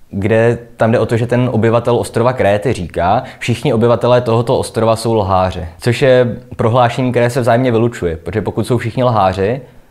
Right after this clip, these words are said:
tak on říká pravdu, ale v tom případě nejsou všichni lháři. No, to, tohle, myslím, dává smysl. Takže to je nejkratší možný příklad textu, který sám sebe vyvrací.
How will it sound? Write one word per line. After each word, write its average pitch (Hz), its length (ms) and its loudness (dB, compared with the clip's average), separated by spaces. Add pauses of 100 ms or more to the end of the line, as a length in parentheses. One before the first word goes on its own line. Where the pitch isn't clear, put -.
(260)
tak 107 160 -4
on 113 100 2
říká 120 240 0
pravdu, 95 440 -2
ale 95 180 0
v - 60 -12
tom 104 120 -4
případě 110 300 -2
nejsou 104 220 -2
všichni 92 220 -8
lháři. 85 380 -8 (180)
No, 104 80 -10
to, - 120 -12
tohle, 95 200 -4
myslím, 101 260 -4
dává 92 260 0
smysl. 87 400 -10 (360)
Takže 98 140 -4
to 120 60 -2
je 127 60 4
nejkratší 123 680 0 (300)
možný 113 380 0
příklad 107 400 -4
textu, 110 440 -4
který 110 480 -4 (240)
sám 113 440 0
sebe 113 280 -2
vyvrací. 104 580 -2